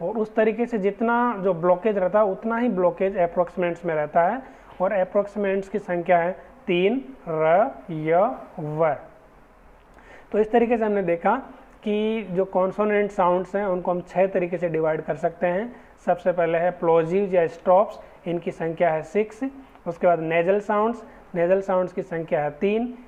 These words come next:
Fricatives, fricatives की संख्या है नौ। एफ्रिकेट्स दो, lateral sound एक और approximants या rhotic या glide, इनकी संख्या है तीन। इस तरीके से ट्वेंटी फ़ोर consonant sounds को अलग-अलग तरीके से divide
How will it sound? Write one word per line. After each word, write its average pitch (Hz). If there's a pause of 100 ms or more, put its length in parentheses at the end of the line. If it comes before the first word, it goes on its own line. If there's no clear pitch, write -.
(140)
Fricatives, 202 (160)
fricatives 190
की 185
संख्या 160
है 156
नौ। 180 (340)
एफ्रिकेट्स 196 (140)
दो, 180 (280)
lateral 170
sound 165 (100)
एक 196 (320)
और 185
approximants 185
या 170
rhotic 175
या 180
glide, 160 (320)
इनकी 165
संख्या 156
है 214 (320)
तीन। 165 (300)
इस 202
तरीके 220
से 226
ट्वेंटी 202
फ़ोर 202 (260)
consonant 180
sounds 175
को 220
अलग-अलग 165
तरीके 151
से 156
divide 156